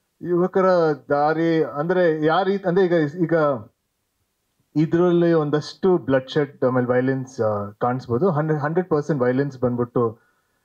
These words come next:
ಯಾವ್ದೇ ರೀತಿ ಯಾರನ್ನೂ inspire ಮಾಡಲ್ಲ. ಅಂದ್ರೆ, ಅಂದ್ರೆ ಏನ್ ಹೇಳಕ್ ಇಷ್ಟಪಡ್ತೀನಿ ಅಂದ್ರೆ, violence ಬಂದ್ಬಿಟ್ಟು ಒಳ್ಳೇದಂತ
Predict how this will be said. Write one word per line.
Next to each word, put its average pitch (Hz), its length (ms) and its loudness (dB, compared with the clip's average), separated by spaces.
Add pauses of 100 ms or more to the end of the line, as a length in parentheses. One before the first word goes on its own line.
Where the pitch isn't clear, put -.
(460)
ಯಾವ್ದೇ 147 320 0
ರೀತಿ 151 260 0
ಯಾರನ್ನೂ 131 300 2
inspire 131 400 0
ಮಾಡಲ್ಲ. 123 360 -2
ಅಂದ್ರೆ, 151 360 0 (260)
ಅಂದ್ರೆ 151 580 0 (680)
ಏನ್ 170 180 2
ಹೇಳಕ್ 165 240 0
ಇಷ್ಟಪಡ್ತೀನಿ 147 520 -2
ಅಂದ್ರೆ, 160 240 2
violence 175 480 0
ಬಂದ್ಬಿಟ್ಟು 170 460 0
ಒಳ್ಳೇದಂತ 160 720 2